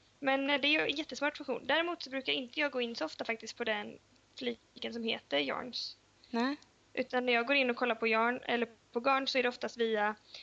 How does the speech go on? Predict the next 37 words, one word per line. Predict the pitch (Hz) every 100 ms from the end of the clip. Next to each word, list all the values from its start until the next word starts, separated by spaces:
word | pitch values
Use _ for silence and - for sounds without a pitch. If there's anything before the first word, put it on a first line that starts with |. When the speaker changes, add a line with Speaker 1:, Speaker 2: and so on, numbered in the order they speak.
| -
Speaker 1:
ja, | - 240
men, | 226 233 -
eh, | 226 226 220 220 226 233
något | 240 233 - - - -
projekt | 247 - - - - -
eller | - 247
något | 247
mönster | 247 208 - 240
som | 240
jag | 240
gillar | 233 214 247
och | 262 262
så | 254
här, | 226
vilka | 233 -
garner | 226 226 208 214
har | 220 208
de | 214
använt, | 208 208 247 320 -
och | 247
så |
jämför | 233 214 226
jag | 220 240 -
den | 226 262
vägen. | 269 240 240 262 320 - - - -
Eh, | 254
Speaker 2:
Mm. | 226 220 208
Speaker 1:
eller | 240 220 214 220
om | 226
jag | 220
själv | 220 214
ska | - 226
stasha | - - 233 - - 220 214
ett | 226
eget | 233 220 233 - _
garn | 233 202
då. | 208